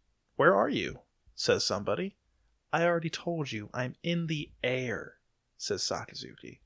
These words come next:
Uh, that's a real me thing to say there, Green Bull. Well done. Uh, <laughs> Sakazuki replies, "Where in the air? You fuck." Uh, it's Wano.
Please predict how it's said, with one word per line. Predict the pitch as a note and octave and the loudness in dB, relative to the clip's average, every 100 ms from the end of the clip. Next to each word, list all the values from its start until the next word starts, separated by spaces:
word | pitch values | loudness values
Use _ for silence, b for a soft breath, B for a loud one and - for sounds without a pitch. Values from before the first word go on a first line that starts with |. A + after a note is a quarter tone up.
| _ - _ - | _ -20 _ -6
Uh, | F2 F2 | -6 -6
that's | - - | -6 -6
a | |
real | G#2+ B2 C3+ | -4 -4 -4
me | A#2 A#2 B2+ C#3+ | -6 -6 -6 -6
thing | C3+ C#3 B2+ A#2 | -4 -4 -4 -2
to | |
say | - A#2+ G#2 | -2 0 -2
there, | - - - | -6 -10 -10
Green | - - - | -14 -16 -14
Bull. | - - | -14 -8
Well | - G2+ | -6 -6
done. | - - - B B B B B - | -8 -12 -18 B B B B B 0
Uh, | - G#2 | 2 6
<laughs> | - B3+ - - | 8 8 4 -14
Sakazuki | - - - B2+ A2 A2+ A2+ A2+ G#2+ | -14 -8 6 8 8 4 2 0 -2
replies, | G#2 D3 C#3 C3+ C3+ - - _ _ - | 0 2 2 2 0 -4 -12 _ _ -6
"Where | A#2 B2+ E3+ F3 | 2 4 4 4
in | C#3+ B2+ | 2 2
the | A#2+ | 0
air? | A2+ A2 B2 C#3+ _ | 0 0 -2 -6 _
You | C3 A#2 | -6 -2
fuck." | - D#3+ - - - _ _ _ _ _ _ | 4 4 4 -6 -18 _ _ _ _ _ _
Uh, | C#3+ C#3 C#3 - - | 2 2 2 -4 2
it's | G3+ - | 2 8
Wano. | B2+ A#2+ A#2+ A#2+ | 8 8 6 4